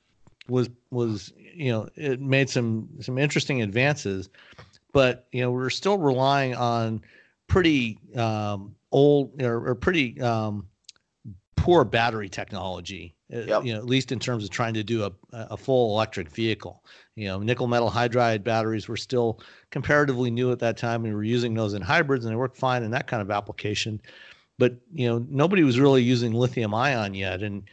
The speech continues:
Speaker 1: you know, it was really, you know, the early part of, early two thousands, you know, when I think A C Propulsion, you know, really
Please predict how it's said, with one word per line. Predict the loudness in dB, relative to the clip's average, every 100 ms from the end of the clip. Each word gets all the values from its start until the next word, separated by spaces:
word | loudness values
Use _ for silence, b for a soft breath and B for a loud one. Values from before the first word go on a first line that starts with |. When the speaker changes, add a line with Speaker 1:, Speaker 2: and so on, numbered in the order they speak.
| B B B
Speaker 1:
you | -2
know, | -2
it |
was | 0 0
really, | 4 6 8 6 2
you | -2
know, | 0 0
the | -4
early | 2 4 6
part | 4 4 4 2
of, | -2 -6
early | -2 0 2
two | 0
thousands, | 2 4 4 2 0 -4 -8 b b b _
you | -6
know, | -4 -2
when | 0 0 0 0 -4
I | -2
think | -2 0
A | 0
C | 2 2
Propulsion, | 2 2 4 4 4 0 -2 -4
you | -4
know, | -4
really | -2 2 4 4 2